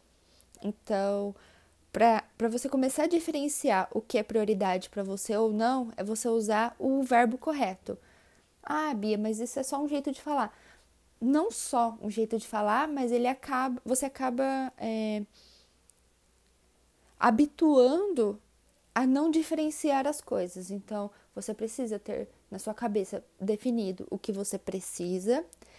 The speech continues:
e o que você quer. Porque no momento que você usa a palavra, eu, no verbo, né, precisar, você dá uma certa urgência naquilo, você, é,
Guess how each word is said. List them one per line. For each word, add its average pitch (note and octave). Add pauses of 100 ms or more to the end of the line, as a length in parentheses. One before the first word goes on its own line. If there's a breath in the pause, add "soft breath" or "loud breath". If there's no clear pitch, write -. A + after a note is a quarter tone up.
(180 loud breath)
e -
o G3
que G#3
você F#3+
quer. - (720 soft breath)
Porque G#3+
no A3+
momento C#4+
que -
você D4
usa A3+
a -
palavra, G3+ (140)
eu, A3 (380)
no G3
verbo, F#3
né, G3+ (100)
precisar, A#3 (320 loud breath)
você G#3+
dá G#3+
uma A3
certa A3+
urgência A3
naquilo, G#3+
você, G3+ (340 soft breath)
é, G3